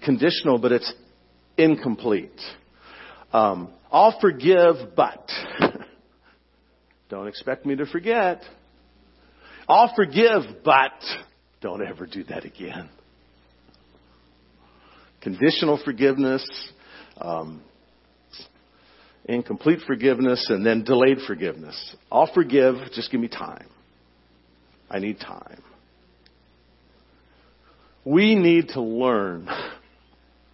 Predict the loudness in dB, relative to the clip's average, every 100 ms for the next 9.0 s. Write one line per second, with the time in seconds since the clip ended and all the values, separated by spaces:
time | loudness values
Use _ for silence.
0 | _ -6 -6 -4 -6 -4 -4 -8 -16 -18
1 | -20 -20 -20 -20 _ _ _ _ _ _
2 | _ _ _ _ _ _ _ _ _ _
3 | _ _ _ -12 -12 -12 -12 -12 -14 -20
4 | -20 -20 -20 _ _ _ _ _ _ _
5 | _ _ _ _ _ _ _ _ _ _
6 | _ _ _ _ _ _ _ _ _ _
7 | _ _ _ _ -10 -10 -4 -4 0 0
8 | 0 -2 0 0 -2 0 2 0 -6